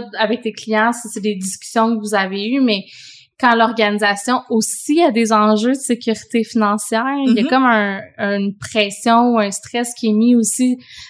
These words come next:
Speaker 1: à l'interne. Nous, en tout cas, on l'a vécu, euh, avec, euh, la, la, la récession, là, qui s'en vient, puis il y a eu
Speaker 2: Mhm.
Speaker 1: tellement une hausse des coûts, puis des salaires,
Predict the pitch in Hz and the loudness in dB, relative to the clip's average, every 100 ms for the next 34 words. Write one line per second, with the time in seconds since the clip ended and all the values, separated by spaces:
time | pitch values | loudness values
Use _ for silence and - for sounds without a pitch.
0 | _ 208 208 202 196 - 254 262 269 233 | _ -2 0 0 -2 0 2 2 2 2
1 | 208 208 226 220 214 240 220 208 214 - | 2 2 2 2 0 0 0 0 -2 -2
2 | 262 262 220 202 196 196 214 196 185 190 | 2 4 4 2 -2 -6 -6 -2 -4 -4
3 | 190 214 - - - 202 202 - 196 233 | -6 -6 -6 -8 -8 -8 -8 -10 -2 0
4 | 240 233 226 - 208 202 240 240 214 202 | 2 0 -4 -2 0 2 -2 0 0 2
5 | 226 226 233 226 220 226 233 220 202 220 | 2 4 2 0 0 2 2 0 -4 -4
6 | 190 - 269 262 226 214 208 214 202 208 | -6 0 2 2 0 -2 -2 -2 -2 2
7 | 220 226 240 | 4 4 2